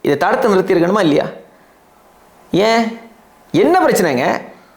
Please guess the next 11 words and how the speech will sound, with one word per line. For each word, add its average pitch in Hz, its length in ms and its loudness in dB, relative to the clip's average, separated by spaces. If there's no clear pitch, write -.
அந்த 156 320 0
மாநிலத்திலிருந்து 202 720 2
இந்த 208 240 2
மாநிலத்திற்குள் 247 600 0
வரக்கூடிய 202 560 0
கழிவுகளை 247 580 2
தடுத்து 269 360 0
நிறுத்துவதற்கு 214 560 2
உங்களுக்கு 220 380 2
என்ன 277 200 2
பிரச்சனை? 240 340 0